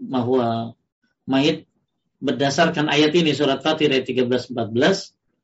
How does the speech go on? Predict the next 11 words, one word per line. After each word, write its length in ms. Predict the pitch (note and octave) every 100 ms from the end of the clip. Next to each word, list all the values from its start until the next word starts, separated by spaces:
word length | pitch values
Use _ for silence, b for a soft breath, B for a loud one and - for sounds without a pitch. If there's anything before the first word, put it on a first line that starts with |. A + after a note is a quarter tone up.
| _ _ _
bahwa 480 | C3 C3 B2 B2+ A#2+
mereka 800 | B2+ E3+ G#3+ F#3 E3+ F#3+ A3+ A#3
yang 240 | E3 D#3
kamu 400 | D3+ D3+ D3 C#3
menyeru, 480 | C3+ C#3 E3 A3+ G#3 E3+
mere-, 240 | D#3 D#3+
mereka 320 | D3+ F3 F3+ F#3+
tidak 400 | F#3 E3+ E3+ D#3+
bisa 400 | F3+ - G3 F#3+
mendengar 560 | E3 D3+ D#3 F3+ F3
seruanmu. 720 | - E3+ F3 F#3+ F#3+ B2 A2+